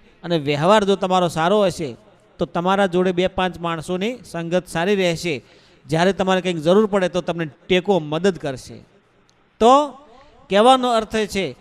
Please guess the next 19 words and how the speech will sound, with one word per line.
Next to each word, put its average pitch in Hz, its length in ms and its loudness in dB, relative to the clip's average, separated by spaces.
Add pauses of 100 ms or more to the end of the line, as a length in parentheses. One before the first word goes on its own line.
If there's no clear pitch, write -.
(220)
કે 196 100 -6
તમારી 202 340 2
રહેણી 170 360 -2
કહેણી 196 280 -4
અને 143 80 -8
વ્યવહાર 156 300 0
જો 190 100 0
સારો 175 360 2
હશે 170 280 0 (760)
તો 165 60 0
તમારે 156 460 -2 (640)
કોઈ 202 160 2
પણ 180 180 -4
તમારો 160 320 -2
વિશ્વાસ 147 420 -4
કરીને 180 320 0
તમને 160 340 -6 (640)
મદદ 160 380 0
કરશે. 131 400 -8